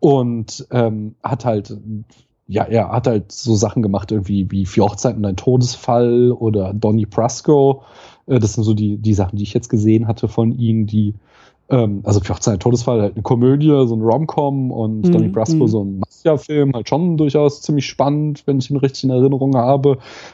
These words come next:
Speaker 1: Und er hing dann auch da irgendwie in dieser, äh, die Abenteuer des jungen Indiana Jones Serie mit drinne, also da hat er auch so diesen, ähm, ja, Abenteuerfilm, da hat er entsprechend auch Erfahrung.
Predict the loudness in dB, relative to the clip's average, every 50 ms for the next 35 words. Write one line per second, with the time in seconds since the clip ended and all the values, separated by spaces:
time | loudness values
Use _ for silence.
0 | -4 0 2 4 4 4 4 4 2 2 4 4 4 2 2 2 2 0 0 0
1 | 0 0 0 0 0 -2 -4 -4 -4 -6 -4 -4 -4 -4 -4 -4 -4 -4 -2 -2
2 | -2 0 2 2 2 2 2 2 0 0 -2 -2 -4 -4 -4 -4 -2 0 0 0
3 | 0 0 0 0 2 0 0 0 0 0 0 -2 -2 0 0 0 0 -2 -2 0
4 | 0 2 2 0 2 2 2 4 4 4 4 4 4 2 0 -2 -6 -2 0 2
5 | 2 4 4 4 4 2 2 0 0 -2 -4 -4 -4 -6 -6 -6 -8 -8 -8 -10
6 | -8 -4 -4 -4 -2 0 -2 -2 -2 -4 -6 -6 -8 -8 -10 -12 -14 -18 _ _
7 | -20 -20 _ _ _ _ _ _ _ 0 2 2 0 -2 -4 -8 -8 -8 -4 -4
8 | -2 0 0 2 2 2 2 2 2 2 2 0 0 0 0 2 2 0 0 -2
9 | -4 -4 -6 -8 -8 -10 -6 -4 -2 -2 -2 -2 -2 -4 -6 -8 -10 -12 -12 -12
10 | -12 -6 -4 -4 -4 -4 -4 -8 -10 -10 -4 -2 0 2 2 2 0 -2 -4 -4
11 | -6 -8 -10